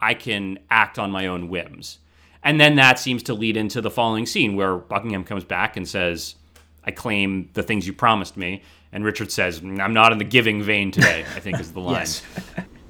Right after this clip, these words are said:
Speaker 1: And that's what alienates Buckingham. Eh, but at that point, Richard seems to think that he's beyond needing Buckingham.
Speaker 2: Yes.
Speaker 1: And, and I guess the,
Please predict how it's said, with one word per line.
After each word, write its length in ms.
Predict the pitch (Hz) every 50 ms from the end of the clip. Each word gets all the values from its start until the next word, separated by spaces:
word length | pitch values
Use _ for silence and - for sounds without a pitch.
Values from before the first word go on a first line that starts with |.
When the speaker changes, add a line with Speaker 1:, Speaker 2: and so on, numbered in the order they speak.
| - - - -
Speaker 1:
And 160 | 180 175 170
that's 220 | 170 170 165 156 -
what 140 | 160 151 139
alienates 440 | 131 127 123 120 117 117 113 107
Buckingham. 680 | - - 208 214 208 185 139 127 113 104 98 95 98 113 - -
Eh, 260 | 123 143 139 - 139
but 220 | 135 139 147 139
at 100 | 131 -
that 220 | 147 143 143 143 143
point, 420 | - 143 131 120 113 110 107 - - _ _ -
Richard 520 | 104 110 107 107 - 120 107 98 92 -
seems 340 | - - - 151 135 120 -
to 80 | -
think 240 | 131 - 135 117 101
that 140 | 110 104 101
he's 180 | 104 104 98 95
beyond 540 | 117 110 107 107 104 104 104 101 98 90
needing 340 | 101 117 135 139 131 110 98
Buckingham. 520 | - - 82 - 90 80 82 - - - - _ -
Speaker 2:
Yes. 460 | 180 170 - - - - - - - - - _
Speaker 1:
And, 160 | - 165 196 180
and 180 | 190 202 202
I 80 | 190 190
guess 220 | 175 233 220 226
the, 240 | - 196 180 - -